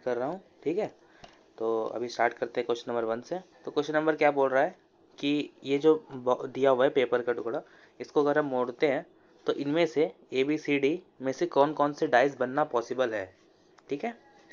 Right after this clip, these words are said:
तो देखो, इंग्लिश में भी लिख के दिया है मैंने, गुजराती में भी लिख के दिया है, ठीक है। तो अब हम सॉल्व करते हैं। तो जैसा कि लेक्चर में बताया था कि जो अकेले हैं वो एक दूसरे के अपोजिट होंगे, मतलब ए के अपोजिट में क्या है, डी है,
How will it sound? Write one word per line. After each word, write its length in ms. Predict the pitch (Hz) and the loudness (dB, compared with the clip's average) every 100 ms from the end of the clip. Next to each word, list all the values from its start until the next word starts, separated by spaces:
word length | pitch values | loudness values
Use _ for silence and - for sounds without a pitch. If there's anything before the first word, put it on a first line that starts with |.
| - - | -12 -4
तो 80 | |
देखो, 180 | 123 123 | -2 0
इंग्लिश 320 | 123 127 147 156 | -2 -2 -4 -4
में 60 | |
भी 60 | 151 | -4
लिख 140 | 147 | -2
के 100 | 147 | -2
दिया 160 | 151 151 | 0 0
है 60 | 147 | 0
मैंने, 180 | 156 | 0
गुजराती 380 | 170 127 117 120 | 0 2 2 0
में 80 | 131 | -6
भी 60 | 127 | -6
लिख 160 | 120 | -6
के 120 | - | -6
दिया 220 | 117 110 104 | -6 -4 -6
है, 100 | 104 _ - - - _ _ _ | -10 _ -20 -20 -20 _ _ _
ठीक 120 | - 147 | -6 -4
है। 140 | 170 - _ - | -4 -8 _ 0
तो 100 | 120 123 | 2 2
अब 260 | 123 123 - _ | 0 -4 -10 _
हम 200 | - 131 | -16 -14
सॉल्व 260 | 127 120 127 | -4 0 0
करते 300 | 131 127 139 | 0 0 -2
हैं। 120 | 170 - _ - _ _ - | -4 -8 _ -20 _ _ -4
तो 140 | 127 | -2
जैसा 260 | 131 127 147 | 0 0 0
कि 140 | 143 | 0
लेक्चर 300 | 139 127 - | 2 0 0
में 80 | 143 | 0
बताया 280 | 139 123 123 | 0 4 4
था 140 | 120 180 - - - - _ _ - | 2 -4 -8 -20 -20 -20 _ _ -8
कि 440 | 131 127 123 120 - _ _ _ | -4 -2 -2 -4 -8 _ _ _
जो 240 | 131 131 143 147 - _ _ - | -6 4 6 6 2 _ _ -12
अकेले 380 | 135 135 139 151 | -2 2 6 6
हैं 140 | 170 - _ _ - | 4 -4 _ _ -2
वो 160 | 135 139 - | 0 0 -4
एक 160 | 135 131 | -8 -8
दूसरे 240 | 135 131 139 | -6 -2 2
के 80 | |
अपोजिट 380 | 151 123 120 135 | 2 2 0 -2
होंगे, 200 | 117 104 | -2 -6
मतलब 280 | 107 107 123 | -8 -2 -2
ए 180 | - 127 | 0 -2
के 120 | 123 | 2
अपोजिट 420 | 139 135 127 135 | 2 2 -2 -2
में 140 | 139 127 | -2 -4
क्या 200 | 123 135 | 0 2
है, 140 | 156 | 2
डी 200 | 156 120 | 2 0
है, 200 | 120 160 | 0 -2